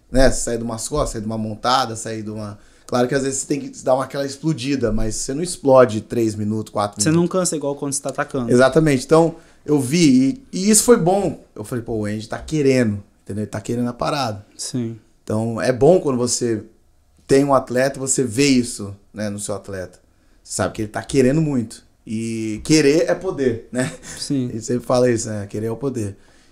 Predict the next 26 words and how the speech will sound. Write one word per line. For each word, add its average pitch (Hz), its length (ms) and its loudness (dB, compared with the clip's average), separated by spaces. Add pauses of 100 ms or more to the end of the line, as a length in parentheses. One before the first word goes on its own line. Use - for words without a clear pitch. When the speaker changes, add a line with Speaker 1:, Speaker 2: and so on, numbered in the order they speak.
Speaker 1:
Então, 175 320 8
a, 139 480 0 (640)
a 123 80 4
outra 165 220 6
coisa 175 160 2
que 185 40 -6
eu 180 60 4
notei 165 180 2
aqui 160 200 -2
é - 20 2
a 170 60 -2
confiança. 147 560 2
A 123 40 -6
confiança 151 380 -4
começa 160 320 -4
em 190 60 -6
casa. 120 400 2
Eu 110 40 -4
botei 107 220 -8
confiança, 120 640 -6
casa. 101 440 -10 (760)
Confiança 131 360 0
começa 151 320 -2
em 170 40 -6
casa, 151 360 0
porque 120 1000 -2